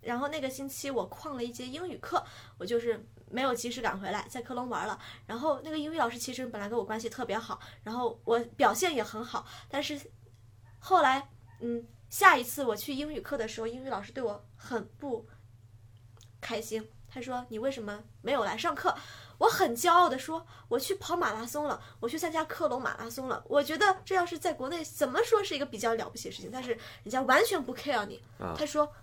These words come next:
Speaker 1: ：“事实是你没有来上课，
Speaker 2: 啊。
Speaker 1: 你跑马拉松跟我又有什么关系？”
Speaker 2: 啊。
Speaker 1: 其实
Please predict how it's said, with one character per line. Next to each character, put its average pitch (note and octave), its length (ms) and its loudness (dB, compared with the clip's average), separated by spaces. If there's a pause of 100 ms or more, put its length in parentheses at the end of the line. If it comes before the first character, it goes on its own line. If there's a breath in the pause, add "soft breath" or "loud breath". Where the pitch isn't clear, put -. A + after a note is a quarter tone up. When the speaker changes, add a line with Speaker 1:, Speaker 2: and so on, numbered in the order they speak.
(140)
Speaker 1:
：“事 - 180 0
实 C4+ 120 -4
是 D4 100 -2
你 C4 100 0
没 A3+ 120 0
有 B3 80 4
来 G#3 120 2
上 A3+ 200 -4
课， A3+ 160 -6 (240 loud breath)
Speaker 2:
啊。 G3+ 100 -6
Speaker 1:
你 - 60 -4
跑 - 160 2
马 C4 60 2
拉 G#3 60 2
松 B3 140 -6
跟 C4+ 80 -2
我 B3 60 4
又 A3+ 80 8
有 G3+ 100 4
什 G3 100 -8
么 F#3+ 120 -4
关 G#2+ 240 -4
系？” - 180 -6
Speaker 2:
啊。 F#2 220 -4 (120)
Speaker 1:
其 E4+ 200 0
实 E4+ 280 4